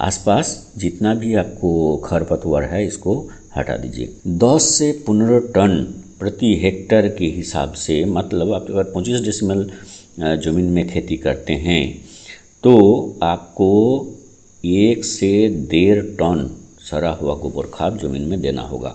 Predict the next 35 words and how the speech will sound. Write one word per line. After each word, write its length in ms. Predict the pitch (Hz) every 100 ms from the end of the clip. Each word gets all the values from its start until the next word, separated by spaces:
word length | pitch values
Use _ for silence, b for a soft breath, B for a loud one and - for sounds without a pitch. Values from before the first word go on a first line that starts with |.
| -
कब 240 | 135 135 120
देंगे 280 | 127 131 131
इस, 400 | 117 120 - 113
अ, 240 | 101 95 95
खाद 300 | 101 101 107
को 100 | 123
आप? 340 | 123 127 - - -
अगर 380 | 95 123 143 - -
आप 240 | 107 - 104
पूरा 240 | 110 135
जमीन 320 | 117 113 117
में, 400 | 113 113 104 95
अ, 480 | 92 - 82 71 67
गोबर 280 | 76 78 82
खाद 260 | - 82
को 100 | 82
डालना 360 | 78 65 78 80
चाहते 380 | - 69 65 71
हैं, 300 | 73 110 - B B
तो 400 | 117 101 73 - - -
जब, 280 | 90 85 85
अ, 300 | 82 78 73
आपका 200 | - 82
फाइनल 720 | - - 98 113 113 101 -
जो 420 | 90 85 85 80
लास्ट 380 | 64 78 127 -
हाल 360 | - - 87 92
जोतेंगे, 440 | 82 71 73 87
उससे 340 | 139 92 - 107
पहले 440 | - 73 87 87
दे 160 | 73 76
दीजिए, 500 | 76 78 92 127 B B B B _
छिड़काव 380 | - 95 - 87
कर 140 | 82 82
दीजिए, 380 | 87 80 104